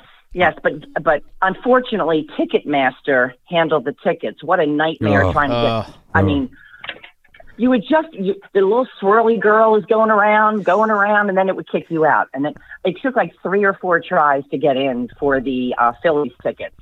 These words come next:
Speaker 1: our tickets were easier because we had a code from M L B for the Seven Line Army.
Speaker 2: Yeah,
Speaker 1: That
Speaker 2: and I,
Speaker 1: was easy.
Speaker 2: I'm sure
Speaker 1: But
Speaker 2: Phillies
Speaker 1: those Phillies tickets were, whew.
Speaker 2: Yeah, well, we, I'm sure season ticket holders and stuff like that got a, uh, got
Speaker 3: What
Speaker 2: a, a
Speaker 3: stadium
Speaker 2: link.
Speaker 3: is it at?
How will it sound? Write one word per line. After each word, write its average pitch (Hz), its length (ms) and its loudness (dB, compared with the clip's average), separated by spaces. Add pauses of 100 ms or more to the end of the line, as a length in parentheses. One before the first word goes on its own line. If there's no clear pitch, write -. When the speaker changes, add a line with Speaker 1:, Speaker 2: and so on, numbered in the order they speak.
(360)
Speaker 1:
our 208 180 4
tickets 185 420 -4
were 156 120 2
easier 147 520 -4
because 139 260 -8
we 147 180 -4
had 143 140 -2
a 123 60 -2
code 143 520 0 (100)
from 160 260 0
M 147 160 0
L 135 180 2
B 135 320 -4
for 151 120 0
the 123 180 -8
Seven 127 240 -2
Line 120 240 -6
Army. 123 340 -4
Speaker 2:
Yeah, 131 380 4
Speaker 1:
That 160 100 2
Speaker 2:
and 147 100 4
I, 147 40 0
Speaker 1:
was 143 140 0
easy. 120 460 -6
Speaker 2:
I'm 139 140 0
sure 156 180 0
Speaker 1:
But - 60 -6
Speaker 2:
Phillies 135 320 0
Speaker 1:
those 220 220 2
Phillies 233 480 0
tickets 143 380 -4
were, 147 140 -2
whew. 466 400 4 (180)
Speaker 2:
Yeah, 123 160 0
well, 143 180 2
we, 156 140 -4
I'm 180 120 4
sure 175 160 0
season 147 320 -2
ticket 131 280 -2
holders 120 420 2
and 110 100 0
stuff 113 220 0
like 107 180 -2
that 104 260 -4
got 98 220 0
a, 92 220 -2
uh, 85 200 -6 (320)
got 95 100 -4
Speaker 3:
What - 100 0
Speaker 2:
a, - 40 -4
a - 20 -4
Speaker 3:
stadium - 300 -4 (120)
Speaker 2:
link. - 20 -12
Speaker 3:
is 123 140 -10
it 113 100 -10
at? 117 300 -10